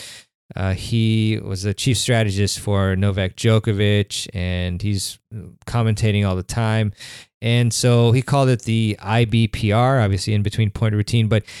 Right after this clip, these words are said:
he said that this in between point routine concept was one of the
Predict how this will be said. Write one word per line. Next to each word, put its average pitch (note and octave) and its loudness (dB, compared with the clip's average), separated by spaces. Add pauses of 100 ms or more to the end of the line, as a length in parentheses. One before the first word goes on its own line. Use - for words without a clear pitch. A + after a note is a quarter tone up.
he C4+ 2
said E3 2
that B2+ 2 (320)
this G3+ 2
in D#3 0
between D3 2
point D3+ 2
routine C#3 2
concept C#3 0
was A2+ 0
one D3 2
of C#3 0
the G#2+ 0